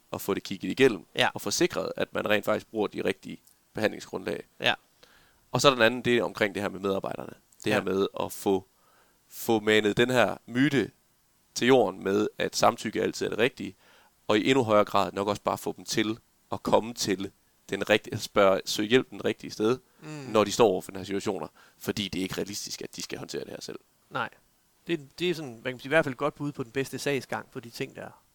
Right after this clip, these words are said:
Speaker 1: Ja.
Speaker 2: Ja.
Speaker 1: Så det, det, det betyder jo, at der skal være en eller anden form for proces for, når vi skal stå over for nye behandlingsformer, så skal der også være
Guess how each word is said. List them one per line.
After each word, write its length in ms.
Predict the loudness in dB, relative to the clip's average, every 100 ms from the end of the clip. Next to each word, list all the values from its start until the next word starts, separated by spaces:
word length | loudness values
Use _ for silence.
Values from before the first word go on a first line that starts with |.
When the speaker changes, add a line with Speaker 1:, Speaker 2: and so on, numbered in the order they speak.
| -4
Speaker 1:
Ja. 40 |
Speaker 2:
Ja. 60 | -4 -4 _ -8
Speaker 1:
Så 120 | 0
det, 260 | 4 4 4
det, 120 | -2 0
det 80 | -2
betyder 280 | 2 4 4
jo, 60 | 4
at 100 | -2
der 60 |
skal 160 | -4 4
være 160 | 8 8
en 40 |
eller 140 | 6
anden 100 | -6
form 220 | 0 -2 -2
for 120 | -14
proces 600 | -14 -4 2 2 2 -4 _ _
for, 300 | -2 -2 -2 _ _ _ _ 0
når 100 | 0
vi 100 | 2
skal 220 | -2 -2
stå 120 | 4
over 220 | 6 6 2
for 100 | -2
nye 320 | -2 -2 -2 -4
behandlingsformer, 920 | 2 2 2 -8 -14 _ 2 2 2 -4 _ _ _ -12
så 200 | -4 -2
skal 180 | 2
der 60 | 4
også 160 | 2 4
være 340 | 8 8 8